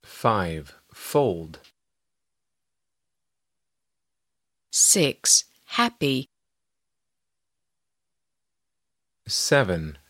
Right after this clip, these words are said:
Speaker 1: She.
Speaker 2: Eight. Gold.
Speaker 1: Nine. Look.
Speaker 2: Ten.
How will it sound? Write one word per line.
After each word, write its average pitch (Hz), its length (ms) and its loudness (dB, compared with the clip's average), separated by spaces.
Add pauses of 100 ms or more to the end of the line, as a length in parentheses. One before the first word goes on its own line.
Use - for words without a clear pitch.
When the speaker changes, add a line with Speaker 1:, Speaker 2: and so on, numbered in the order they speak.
Speaker 1:
She. 92 600 0 (3000)
Speaker 2:
Eight. 220 560 2 (400)
Gold. 147 600 2 (3000)
Speaker 1:
Nine. 98 680 0 (320)
Look. 151 560 -2 (3000)
Speaker 2:
Ten. 139 540 4